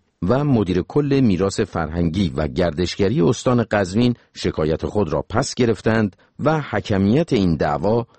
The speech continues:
به انجمن صنفی عکاسان مطبوعاتی کشور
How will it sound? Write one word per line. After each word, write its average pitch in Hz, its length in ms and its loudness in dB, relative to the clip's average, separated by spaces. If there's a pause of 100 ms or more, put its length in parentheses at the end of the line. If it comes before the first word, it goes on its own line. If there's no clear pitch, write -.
(140)
به 185 180 0
انجمن 95 560 2
صنفی 107 600 0
عکاسان 95 720 -2
مطبوعاتی 82 800 -2
کشور 98 560 -2